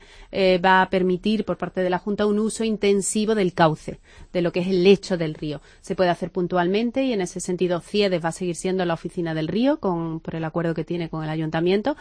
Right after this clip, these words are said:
Vamos a seguir tramitando todo tipo de permisos para quien quiera realizar actividades en el, en el río, pero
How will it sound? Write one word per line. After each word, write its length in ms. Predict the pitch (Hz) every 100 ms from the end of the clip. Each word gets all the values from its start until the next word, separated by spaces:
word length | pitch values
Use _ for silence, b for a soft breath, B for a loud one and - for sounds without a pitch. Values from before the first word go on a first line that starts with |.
| B -
Vamos 240 | 180 180
a 40 |
seguir 300 | 170 175 175
tramitando 640 | - 175 175 165 196 208 185
todo 200 | 175 180
tipo 200 | 196 180
de 100 | 165
permisos 580 | 170 165 202 214 196 170
para 200 | 180 160
quien 200 | 160 151
quiera 240 | 190 180
realizar 480 | 180 170 151 - 185
actividades 420 | - 180 170 175
en 80 | 185
el, 220 | 190 196 -
en 120 | 214
el 140 | 208
río, 260 | 226 262 294 B B
pero 300 | - 196 220